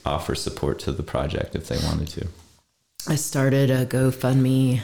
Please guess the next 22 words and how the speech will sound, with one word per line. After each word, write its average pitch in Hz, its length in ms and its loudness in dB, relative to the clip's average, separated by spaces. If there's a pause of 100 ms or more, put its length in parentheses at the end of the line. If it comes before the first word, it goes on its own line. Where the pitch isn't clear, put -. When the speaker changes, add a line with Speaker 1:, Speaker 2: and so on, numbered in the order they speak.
(280)
Speaker 2:
um, 127 720 2 (180)
not 131 160 -2
too 135 80 0
long 127 160 4
ago, 123 320 2
so 127 220 -4
you 127 260 2
can 123 260 2
just - 320 -6 (140)
hop 123 260 -4
on 127 160 2
that. 123 240 2
I - 40 2
think 139 260 0 (680)
you 139 80 2
can 135 140 2
just - 320 -6
type 123 220 -2
in 127 100 4
my 123 100 4
name, 123 520 4 (460)
um, 127 680 0